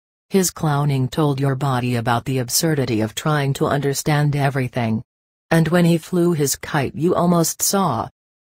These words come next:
You found your car and you were in both worlds. The reason we nearly split our guts laughing was because you really thought you were driving us back from where you thought you had found your car.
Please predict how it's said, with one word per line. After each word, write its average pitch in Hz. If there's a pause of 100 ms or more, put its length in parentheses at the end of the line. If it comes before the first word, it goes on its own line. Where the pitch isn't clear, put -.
(140)
You 190
found 160
your 151
car 180
and 151
you 143
were 139
in 139
both 135
worlds. 135 (460)
The 185
reason 160
we 156
nearly 147
split -
our 147
guts 147
laughing 147
was 131
because 143
you 139
really 147
thought 180
you 170
were 156
driving 156
us 156
back 147
from 139
where 139
you 139
thought 135
you 139
had 143
found 165
your 143
car. 120